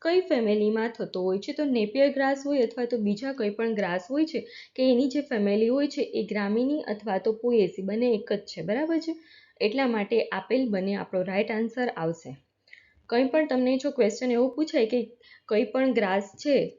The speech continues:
for example નેપિયર ગ્રાસ છે, બરાબર છે? તો એ છે નેપિયર ગ્રાસ, એનો સમાવેશ કઈ ફેમિલીમાં થાય છે? તો જો ગ્રામિની અથવા તો પોએસી બંને સાથે તો નહીં જ આપેલી હોય, એક જ વસ્તુ આપેલી હશે,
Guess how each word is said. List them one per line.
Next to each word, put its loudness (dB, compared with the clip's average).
for 8
example -2
નેપિયર 2
ગ્રાસ -10
છે, -12
બરાબર 0
છે? -6
તો -2
એ 2
છે -2
નેપિયર 0
ગ્રાસ, -2
એનો 0
સમાવેશ 0
કઈ 4
ફેમિલીમાં 0
થાય -4
છે? -6
તો -4
જો -2
ગ્રામિની -2
અથવા -4
તો 0
પોએસી -2
બંને 2
સાથે -2
તો -4
નહીં 2
જ 2
આપેલી 0
હોય, 2
એક -2
જ 0
વસ્તુ -2
આપેલી 0
હશે, -4